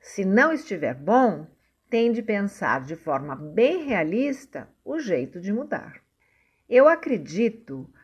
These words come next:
que fica muito mais fácil se adequar a uma rotina alimentar, se ela for <laughs> realmente uma rotina. E rotina, gente, não precisa ser chato.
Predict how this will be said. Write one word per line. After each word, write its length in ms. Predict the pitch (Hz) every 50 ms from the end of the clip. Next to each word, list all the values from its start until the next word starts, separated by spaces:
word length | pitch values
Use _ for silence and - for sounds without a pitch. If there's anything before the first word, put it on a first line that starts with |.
| _ _ _ _
que 100 | - 226
fica 340 | 208 - 262 254 - 269 226
muito 400 | 226 240 262 311 370 359 359 320
mais 400 | 302 277 262 254 - - - -
fácil 600 | - - 196 185 180 175 - - - - 160 156
se 160 | - - 170
adequar 640 | 160 151 - 165 - _ - 147 127 120 117 127 139
a 40 |
uma 160 | 135 135 151 147
rotina 580 | 139 165 160 160 - - - 220 254 269 254
alimentar, 1000 | 233 214 196 180 175 165 160 165 - - - 151 151 175 208 214 185 160 170 - _ _
se 140 | - - 392
ela 160 | 381 359 320
for 180 | - - 180 190
<laughs> 40 | -
realmente 460 | - 233 220 226 214 170 165 - 185
uma 100 | 180 190
rotina. 760 | 226 262 370 415 - - - - 233 175 143 131 - 139 - _ _ _ _ _ - - - - - - - _ _ _ _ _ -
E 80 | 403 453
rotina, 640 | 359 302 240 - - - - 240 262 294 294 254
gente, 320 | 220 202 220 214 214 220 254
não 140 | 262 285 285
precisa 420 | 320 294 277 - 320 302 330 320
ser 180 | 311 - 285 294
chato. 680 | 294 - - 214 160 120 78 - - _ - - -